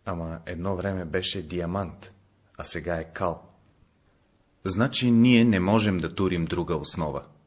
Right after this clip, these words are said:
Ако можем да изпълним своите длъжности в света, тъй както изискват законите, по които ние вървим, движим се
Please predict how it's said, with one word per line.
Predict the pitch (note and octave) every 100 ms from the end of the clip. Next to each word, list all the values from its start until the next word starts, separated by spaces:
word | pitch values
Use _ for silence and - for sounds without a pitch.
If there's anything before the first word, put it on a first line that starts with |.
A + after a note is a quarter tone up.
| _ _ _ _ _ _
Ако | - -
можем | A2 A2 G2 F#2
да | F#2
изпълним | F2+ - A#2+ F#2+ E2
своите | - F2 E2+ F2+
длъжности | F2 F#2 F#2 F2 G2
в | -
света, | - F2 G2+ F#2
тъй | G2+ F2
както | G2+ F2 -
изискват | F#2 F2+ F2 - E2
законите, | E2+ - F#2 F2+ F#2 F#2+
по | E2+
които | F2+ E2+ E2+
ние | E2+ D#2+
вървим, | D#2+ E2 F#2 A2+ - - - _ _ F#2
движим | F#2 G#2 F#2 E2
се | - F2